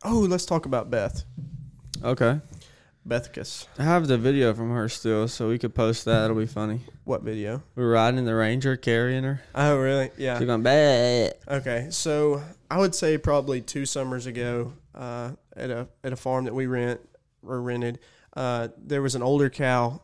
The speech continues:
Speaker 1: that, uh, you know, was kinda staying by herself, having a little bit of trouble. So, in times like that, we will bring 'em to our, uh, pasture there at our shop where we can keep a,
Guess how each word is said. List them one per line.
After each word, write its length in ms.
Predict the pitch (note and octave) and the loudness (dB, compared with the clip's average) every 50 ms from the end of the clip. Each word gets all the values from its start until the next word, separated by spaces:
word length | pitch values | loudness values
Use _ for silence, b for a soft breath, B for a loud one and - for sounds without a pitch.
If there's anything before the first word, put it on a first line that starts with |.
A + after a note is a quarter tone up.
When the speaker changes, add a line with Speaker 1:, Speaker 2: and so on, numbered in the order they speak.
| _ - | _ -12
Speaker 1:
that, 260 | C3+ B2 B2 A#2 G#2+ | -8 -6 -6 -4 -4
uh, 280 | A2+ A2 - - - - E3 - _ _ _ _ _ _ _ _ _ _ _ - | -6 -8 -8 -8 -10 -12 -12 -16 _ _ _ _ _ _ _ _ _ _ _ -6
you 140 | D3 C#3+ | -2 0
know, 180 | C3+ C3+ C3+ C3+ | 2 2 2 0
was 160 | C3+ C#3 C3+ | 0 -2 -4
kinda 180 | - E3 C#3+ D3 | -2 -2 -2 -2
staying 300 | C#3 - D3 C#3 C#3 C3+ | -2 0 0 0 0 0
by 140 | C3 C3+ C3 | 0 0 0
herself, 380 | C3+ B2+ - - B2+ B2 B2 C#3+ | 0 0 -2 -2 -2 -2 -2 -4
having 200 | C#3 B2+ A#2+ B2 | -4 -4 -2 -2
a 40 | |
little 80 | B2 B2 A#2+ | -2 -2 -2
bit 120 | B2+ A#2+ | -2 -2
of 80 | B2 A#2+ | -4 -4
trouble. 440 | - - B2 A#2 A#2 A#2+ A#2+ A#2+ B2+ | -4 -4 -2 -2 -2 -2 -2 -2 -4
So, 560 | - - - B2+ A#2+ A#2+ A#2+ A#2+ - - - - | -4 -2 -2 0 0 0 0 -2 -2 -6 -8 -8
in 200 | - C3+ - - _ _ _ _ _ _ _ _ - | -8 -8 -8 -10 _ _ _ _ _ _ _ _ -6
times 300 | - E3 D3+ D3 D3 C#3 | 0 2 2 2 2 2
like 160 | C3+ B2+ - | 0 0 0
that, 240 | - B2+ B2 A2+ A#2 | 0 -2 -2 -2 -2
we 80 | B2+ B2+ | -2 0
will 140 | B2 A#2+ A#2 | 0 0 0
bring 280 | A2+ B2 B2+ B2 B2+ B2+ | 0 0 2 2 2 0
'em 180 | B2 A#2+ A#2 A2+ | -2 -2 -4 -6
to 320 | - - C3 B2 A#2+ A2+ | -6 -6 -4 -4 -4 -4
our, 360 | - A#2+ A#2+ A#2+ A#2+ A#2 - - | -6 -4 -4 -4 -4 -6 -6 -6
uh, 180 | A#2+ A#2 A2+ A2 | -6 -6 -6 -6
pasture 440 | - - - C3 B2+ B2+ - - B2+ | -6 -4 -4 -2 -4 -4 -6 -6 -6
there 140 | A#2+ A#2+ A#2+ | -4 -4 -4
at 60 | A2+ - | -4 -6
our 80 | A#2 | -8
shop 360 | - - - B2 A#2 A2+ G#2+ | -8 -6 -4 -2 -2 -2 -4
where 100 | A2 A2+ | -6 -6
we 100 | A#2+ A#2+ | -6 -6
can 60 | A#2+ A#2+ | -8 -8
keep 220 | - C#3+ C3 - | -8 -6 -4 -4
a, 120 | A#2+ A#2+ | -4 -4